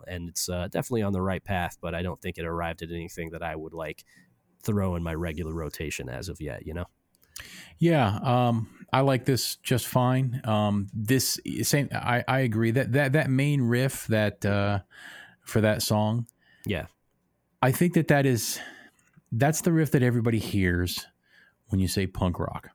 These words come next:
Speaker 1: Yeah, yeah, yeah, exactly.
Speaker 2: Right. I mean,
Speaker 1: Yep.
Speaker 2: that's that, that, that, that progression right there. It's, it's almost, it, it, it's, it's as cliche to punk rock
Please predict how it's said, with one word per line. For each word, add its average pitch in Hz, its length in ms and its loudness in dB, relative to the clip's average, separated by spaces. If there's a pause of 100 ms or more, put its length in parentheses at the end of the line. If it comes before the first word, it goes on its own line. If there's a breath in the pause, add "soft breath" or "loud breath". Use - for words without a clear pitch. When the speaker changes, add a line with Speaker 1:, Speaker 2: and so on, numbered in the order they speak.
(180)
Speaker 1:
Yeah, 123 320 0
yeah, 107 220 0
yeah, 85 240 -2
exactly. 90 600 -6 (380)
Speaker 2:
Right. 104 300 2 (280)
I 107 60 0
mean, 104 160 4
Speaker 1:
Yep. 104 80 2
Speaker 2:
that's - 480 0
that, 113 440 2
that, 120 240 2
that, 117 280 0
that 120 240 2
progression 110 580 2
right 95 240 2
there. 95 220 4
It's, - 460 -2 (520 loud breath)
it's 123 200 2
almost, 147 480 4
it, 127 160 0
it, 127 260 0
it's, 127 280 0
it's 131 220 0
as 120 400 0 (800 loud breath)
cliche 151 560 2
to 127 120 -2
punk 117 320 0
rock 110 300 2